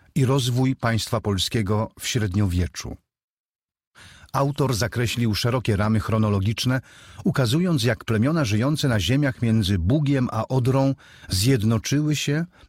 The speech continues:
i jak pod rządami pierwszych Piastów weszły do chrześcijańskiego świata Europy. Na dalszych stronach książki możemy śledzić losy państwa piastowskiego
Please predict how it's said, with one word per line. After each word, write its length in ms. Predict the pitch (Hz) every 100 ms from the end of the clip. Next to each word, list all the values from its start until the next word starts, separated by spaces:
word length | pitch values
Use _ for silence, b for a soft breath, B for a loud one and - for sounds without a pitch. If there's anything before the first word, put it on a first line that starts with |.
| -
i 140 | 156
jak 240 | 139 123
pod 140 | - 117
rządami 460 | 107 113 139 151
pierwszych 520 | 98 147 147 - 101 -
Piastów 600 | 135 143 - 139 123 - B B
weszły 500 | 98 156 - 151 147
do 160 | 113
chrześcijańskiego 960 | 107 - 107 - 120 104 98 - 139 131
świata 440 | - 110 92 101
Europy. 720 | 98 110 101 92 82 - 87 90 _ _ _ _ _ B B B
Na 120 | 117
dalszych 420 | 107 113 98 98 -
stronach 340 | - 101 90
książki 580 | - 117 117 110 - 131 B B B
możemy 320 | 113 117 160 147
śledzić 420 | - 147 135 98
losy 260 | 123 -
państwa 440 | 135 120 123 - 120
piastowskiego 920 | 120 107 - 110 - - 135 135 147